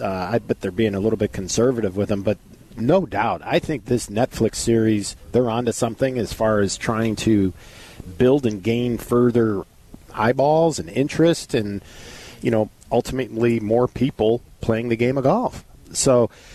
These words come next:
I thought it was very, very well done, and the numbers don't lie.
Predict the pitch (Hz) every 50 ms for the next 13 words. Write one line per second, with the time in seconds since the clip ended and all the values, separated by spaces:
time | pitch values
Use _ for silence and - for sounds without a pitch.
0 | - - - - - 120 151 - - 160 156 151 117 107 107 90 87 85 85 92
1 | 110 131 135 127 117 104 92 92 90 - - - - - - 92 98 120 131 127
2 | 117 107 104 110 104 101 - - 110 113 113 117 120 107 - - - - - 117
3 | 107 107 107 104 104 107 107 120 120 131 123 120 110 - - 113 113 123 107 113
4 | 113 127 139 139 92 -